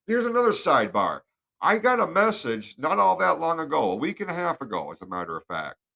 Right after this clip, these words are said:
And somebody had wr-, had written me, uh, his name is Andy, and said, "Man, I listened to your show and I am,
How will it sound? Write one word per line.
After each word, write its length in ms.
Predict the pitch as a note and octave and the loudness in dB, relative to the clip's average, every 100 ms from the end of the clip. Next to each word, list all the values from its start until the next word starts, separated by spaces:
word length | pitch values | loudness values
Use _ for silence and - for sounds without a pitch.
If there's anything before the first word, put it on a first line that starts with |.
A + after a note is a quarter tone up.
| _ _ _ _ _ _ _ _ _ _ C#3+ | _ _ _ _ _ _ _ _ _ _ -4
And 420 | D3 D3 C#3 C3 | -2 0 -4 -6
somebody 640 | - F#3 G#3+ A#3 G#3+ A3 | -4 -2 0 -2 -2 -4
had 220 | F3+ E3+ C#3 | -4 -6 -4
wr-, 200 | D#3+ C#3+ | -4 -2
had 320 | D#3 C#3+ B2+ | -4 -4 -2
written 300 | E3+ E3 G#2 | -4 -4 -10
me, 260 | F2 F2+ G#2 _ _ _ _ _ _ _ _ _ | -12 -12 -14 _ _ _ _ _ _ _ _ _
uh, 100 | G#2 | -4
his 200 | B2 A#2 | -4 -2
name 160 | C#3+ D3 | -4 -4
is 100 | D3 | -6
Andy, 540 | C#3+ A#2+ G2 F2+ A2 _ _ _ _ _ _ _ _ | -6 -6 -6 -8 -10 _ _ _ _ _ _ _ _
and 200 | B2+ C3 | -6 -6
said, 280 | C3 C#3+ C3+ | -4 -4 -4
"Man, 280 | D#3 G#3 G3+ | -2 0 0
I 100 | D3+ | 0
listened 460 | D#3 A3+ A3 A3 F#3 | 2 0 0 -4 -6
to 60 | |
your 260 | F3+ F#3 D#3+ | -4 -4 -4
show 520 | - F3 E3+ F3+ F#3+ C#3+ | -4 0 2 2 -2 -6
and 340 | C#3+ C3+ C3 - _ - | -6 -6 -8 -16 _ -4
I 360 | B2+ C3 C#3 G#2 | -2 0 -2 -4
am, 400 | B2 A#2 A2+ G#2+ | -4 -4 -6 -12